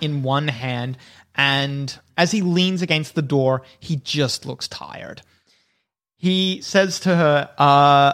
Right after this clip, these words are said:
uh, "Sorry, what was, uh, what's your name, ma'am?" "Lily Rose." Lily Rose, "Oh, right, we spoke on the phone. Yes, yes." They have a little, like, tit for tat about the conversation.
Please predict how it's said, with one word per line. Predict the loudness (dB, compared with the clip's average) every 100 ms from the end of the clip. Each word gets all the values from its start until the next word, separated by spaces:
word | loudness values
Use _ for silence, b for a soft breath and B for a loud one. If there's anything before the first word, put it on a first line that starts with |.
| 0
uh, | -2 0 0
"Sorry, | 0 0
what | 0
was, | -4 -6 -4
uh, | -4
what's | -2 -4
your | -2
name, | 0 0
ma'am?" | -2 -4 _ _ _ _ _ _ _ -20 -16
"Lily | -4 -2 0
Rose." | 0 -2 -4 -12 _ _ _ _ _ _
Lily | -4 0 2
Rose, | 2 2 -2 -6 -8 -2
"Oh, | 0 0
right, | -2 0 2 2
we | -4
spoke | -2 0 0
on | -2
the |
phone. | 0 0 2 0 -2
Yes, | -2 -2 -2 -6
yes." | -2 0 0 -4 -12 b b b b 0
They | 2
have | 2 2
a |
little, | 0 0 -2 -2
like, | -4 -4
tit | -4 -4
for | -4
tat | -4 -2 -2 -2
about | -4 -4
the | -6
conversation. | -8 -8 -6 -6 -6 -12